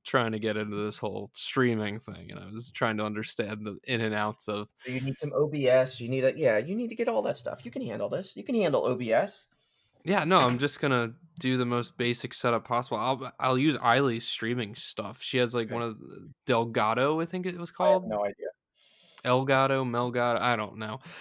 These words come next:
Speaker 1: Whatever it is, I'll figure it out in the next week, and you guys will be hooked up with some great content <laughs> because
Speaker 2: <laughs>
Speaker 1: that's all I've got time for. <laughs>
Speaker 2: Are you gonna, what are you gonna stream on Twitch?
Speaker 1: Yeah. Or
Speaker 2: Okay.
Speaker 1: no, what's the other one that Ninja's doing now?
Speaker 2: I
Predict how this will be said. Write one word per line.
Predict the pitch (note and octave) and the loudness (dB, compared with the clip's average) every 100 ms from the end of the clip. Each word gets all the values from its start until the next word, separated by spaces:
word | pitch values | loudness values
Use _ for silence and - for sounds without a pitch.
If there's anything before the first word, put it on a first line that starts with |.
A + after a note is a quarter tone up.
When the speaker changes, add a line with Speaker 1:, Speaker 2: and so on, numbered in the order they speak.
| - | -2
Speaker 1:
Whatever | - F#3 D#3 B2+ | 6 8 8 6
it | A2 | 4
is, | G#2+ | 2
I'll | B2 | 0
figure | A#2+ - A#2 A2+ | 0 2 2 4
it | A2 | 6
out | A2 | 4
in | A2+ | 4
the | A2+ | -2
next | A2 - | -4 -4
week, | A2+ A2+ | -4 -4
and | A2+ | -4
you | A2+ | -2
guys | A2+ A2 G#2+ | 0 0 -2
will | A2+ | -6
be | G2+ G#2+ | -6 -6
hooked | A2 A2 - | -4 -4 -2
up | B2+ - | -2 -2
with | A2 | -6
some | - A2 A2 | -6 -10 -6
great | A#2 A#2 A2 - | 0 2 0 -4
content | - A2 G#2+ - - - - - | -8 -8 -8 -16 -20 -10 -8 4
<laughs> | G3+ - | 4 4
because | D3+ - - C3 A#2 A2+ - | -4 -4 0 2 2 -2 -12
Speaker 2:
<laughs> | - - - B2+ | -12 2 8 10
Speaker 1:
that's | A#2 A#2 | 8 4
all | A#2 A#2+ A#2+ | 4 4 2
I've | - C3 | 2 0
got | B2+ B2+ | 2 4
time | B2 C#3 | 4 4
for. | C3+ B2 | 0 -2
<laughs> | - - A3 | -4 4 6
Speaker 2:
Are | E3 | 6
you | E3+ | 4
gonna, | - | 6
what | E3+ | 6
are | |
you | E3+ | 6
gonna | D#3+ | 2
stream | - E3+ C3 | 0 2 4
on | A2 | 2
Twitch? | - C3 C#3 - _ _ _ _ _ - | 0 -2 -2 -12 _ _ _ _ _ -8
Speaker 1:
Yeah. | C#3 E3 B2 - _ _ | 0 2 2 -6 _ _
Or | D#3 E3+ | 8 10
Speaker 2:
Okay. | F3 | 10
Speaker 1:
no, | F#3 | 6
what's | G3 - | 4 6
the | G#3 | 8
other | G3 | 10
one | G3+ G3+ | 8 8
that | D#3+ C#3 | 6 6
Ninja's | C#3 C#3 D#3 D#3+ | 4 4 2 6
doing | F3 F#3 F#3+ | 6 6 2
now? | F#3+ G3 F#3 - | 0 0 -4 0
Speaker 2:
I | B2 | 0